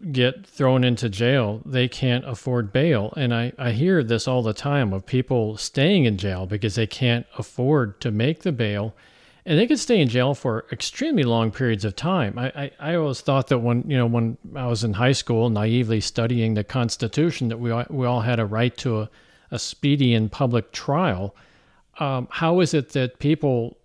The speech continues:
can be thrown into jail and sit there for,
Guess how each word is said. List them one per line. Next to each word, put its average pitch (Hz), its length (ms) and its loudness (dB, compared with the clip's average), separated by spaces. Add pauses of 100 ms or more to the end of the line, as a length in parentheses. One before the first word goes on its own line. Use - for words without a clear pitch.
(120)
can 127 220 2
be 120 100 4
thrown 139 360 2
into 113 200 2
jail 104 480 -2
and 113 540 -2
sit - 300 -2
there 98 240 0
for, 107 360 -6